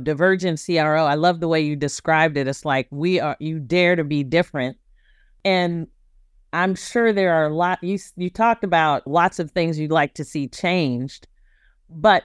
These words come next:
it, are there specific things that you think you all will be able to bring that will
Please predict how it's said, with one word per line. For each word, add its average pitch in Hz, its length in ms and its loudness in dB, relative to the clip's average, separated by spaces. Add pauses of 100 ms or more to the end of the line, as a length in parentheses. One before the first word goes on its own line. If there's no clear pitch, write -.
it, 202 240 -2
are 208 260 2
there 220 360 0
specific 220 720 -2
things 208 520 0
that 170 200 2
you 190 300 -2
think 190 360 -2
you 180 220 0
all 175 300 2
will 170 160 0
be 160 220 -2
able 170 340 0
to - 180 -10
bring 175 720 -2
that 147 220 2
will 139 180 -4